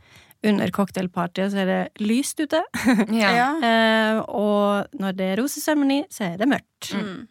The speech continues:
Speaker 1: Så det er, det går noen timer imellom der. Det
Speaker 3: Det
Speaker 1: gjør
Speaker 3: gjør det.
Speaker 1: Mm.
Speaker 2: Det er, eh, fullpakka dager.
Speaker 3: Det er det.
Speaker 1: <laughs> Veldig.
Speaker 2: Ja.
Speaker 3: Veldig.
Speaker 2: Over til en annen singeldate
Speaker 3: Mm.
Speaker 2: i det ukas episoder. Sara og Amadou på rappelleringsdate.
Speaker 3: Ja.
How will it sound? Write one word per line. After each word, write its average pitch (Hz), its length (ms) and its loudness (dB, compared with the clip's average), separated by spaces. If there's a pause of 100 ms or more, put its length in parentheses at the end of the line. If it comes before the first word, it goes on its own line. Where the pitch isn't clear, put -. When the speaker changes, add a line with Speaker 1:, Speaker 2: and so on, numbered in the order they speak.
Speaker 1:
Så - 160 -8
det 208 160 -2
er, 208 360 2
det 202 200 -2
går 220 200 0
noen 175 240 -6
timer 196 840 -6 (440)
imellom 202 540 -2
der. 185 160 -2 (140)
Det - 140 -6
Speaker 3:
Det - 20 -4
Speaker 1:
gjør 202 120 0
Speaker 3:
gjør 226 160 -8
det. 233 160 -12 (120)
Speaker 1:
Mm. 208 340 -10
Speaker 2:
Det 180 80 0
er, 185 260 4
eh, 214 200 2
fullpakka 202 420 -2
dager. 220 220 -2 (100)
Speaker 3:
Det 220 260 0
er 285 120 2
det. 214 240 0
Speaker 1:
<laughs> - 60 -12
Veldig. 208 440 -2
Speaker 2:
Ja. - 140 -4
Speaker 3:
Veldig. 214 300 -12 (420)
Speaker 2:
Over 226 160 2
til 247 120 0
en 240 140 2
annen 160 200 2
singeldate 180 720 -2
Speaker 3:
Mm. 226 260 -6
Speaker 2:
i 202 260 -2
det 196 360 0 (100)
ukas - 260 -6
episoder. 208 600 -4 (120)
Sara 185 680 0
og 180 220 0
Amadou 190 360 -2
på 175 360 -2 (100)
rappelleringsdate. - 1120 -6
Speaker 3:
Ja. 208 260 -6